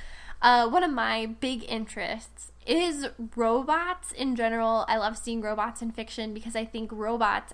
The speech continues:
ask a lot of really, uh, interesting questions about personhood, about, like, our ethical responsibilities, and kind of the weird way that a humanist perspective can be condescending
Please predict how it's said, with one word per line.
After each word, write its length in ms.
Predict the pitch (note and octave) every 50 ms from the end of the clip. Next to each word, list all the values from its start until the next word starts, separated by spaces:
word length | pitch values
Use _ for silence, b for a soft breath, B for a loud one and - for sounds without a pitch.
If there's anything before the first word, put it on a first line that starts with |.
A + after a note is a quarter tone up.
| -
ask 280 | - G3+ G3 - - -
a 60 | A3
lot 200 | G#3+ G3+ G3 G3+
of 220 | G#3+ A3 G#3+ A3
really, 520 | G#3 A3 A3 G#3 G#3 G3+ G3 G3+ G3+ G#3+ G#3+ B B B B B B B B B - - - -
uh, 220 | A3 A3 A3 A3 -
interesting 420 | - C#4+ C4+ C#4+ C4 - C4+ C4+ A#3+
questions 540 | - - A#3 A3+ - - D#4 D#4 D4+ C#4+
about 480 | C#4+ - A#3 G3+ - - F#3 - - -
personhood, 920 | - - F4+ F#4 F4 - F4 D#4+ C4+ D4+ D#4+ C#4+ C#4 C#4 C4+ C4 B3+ B3+ C4+ B B B B B -
about, 500 | - G#3+ - G#3 G3 G3+ G3 G3+ - - - - - -
like, 280 | A3+ A3 G#3+ G#3 G#3+ -
our 160 | A#3 A3+ A#3 - -
ethical 400 | A#3 - - B3+ - C4 B3 A3+
responsibilities, 1500 | A#3 B3 A3+ - - G3 G#3 A3 - - A3 - D4 E4 D#4+ D4 C#4+ C#4 B3+ C4+ C4 B3+ B3 B3 A#3+ A#3+ A#3+ A#3 B B B B B B B B - -
and 400 | - D4+ C#4 C#4 C#4 C#4 C4+ C#4
kind 240 | - - - G#4+ C5+ D#5+ D#5+
of 100 | D#5+ -
the 160 | A4+ A4 G4+
weird 540 | D4 A#3+ A#3+ C4+ C#4 D4 D#4 D#4 D4+ C4+ C#4
way 640 | C4 B3+ A#3+ A#3+ A#3+ A#3+ A#3+ A#3 A#3 A#3+ A#3 B3 B3+ A#3+ -
that 520 | - B3+ A3+ A3 G#3+ G#3+ G#3+ G#3+ G#3 - B B B B B B -
a 60 | C4+
humanist 720 | A#3+ - - - C4 C#4+ D4 D#4 D#4 E4 E4+ E4 - -
perspective 1080 | - - - - - - D#4 - - - - - - G3+ A#3+ A#3+ - D#4 E4+ E4 D#4+ D#4+
can 220 | - C#4+ C4+ B3
be 400 | A#3+ - A#3+ A#3+ A#3+ A#3+ A#3 A3+
condescending 1080 | - - - - C4+ B3 A#3+ A#3+ A#3 A3+ - - A3 G3 F#3+ F#3 - - - - - A#3+